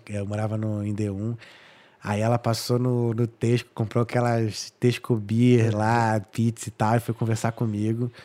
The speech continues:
Aí a primeira pergunta dela foi assim, "Cara, o que que você veio fazer aqui?"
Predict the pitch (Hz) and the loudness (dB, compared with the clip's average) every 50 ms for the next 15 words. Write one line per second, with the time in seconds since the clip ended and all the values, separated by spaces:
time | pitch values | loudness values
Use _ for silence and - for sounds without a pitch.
0 | - - - - - - _ - 117 123 143 139 165 160 156 156 175 190 190 208 | -20 -20 -20 -20 -20 -16 _ 0 4 4 4 6 6 6 8 8 8 8 8 6
1 | 190 185 170 160 180 175 - 170 160 156 156 160 175 180 - - 185 180 185 180 | 4 6 6 4 2 4 4 4 6 6 6 6 6 4 4 4 4 4 4 2
2 | - - 160 151 143 131 123 117 110 104 98 92 90 95 _ _ _ _ _ _ | 2 2 2 4 4 4 2 2 0 -2 -4 -6 -10 -12 _ _ _ _ _ _
3 | _ _ _ - 208 185 131 98 90 90 107 - _ _ _ _ _ _ _ _ | _ _ _ 2 4 4 4 2 0 -6 -12 -18 _ _ _ _ _ _ _ _
4 | - 147 143 135 - - 190 185 - 202 202 202 190 190 185 175 170 165 156 147 | -2 -2 -2 0 0 -4 -4 -4 -2 -2 0 0 2 2 2 2 4 4 4 2
5 | 143 147 - - 147 139 147 147 - 135 127 120 127 131 120 - - 101 87 | 2 0 0 0 2 2 2 2 2 0 0 2 0 0 -2 -2 -6 -12 -12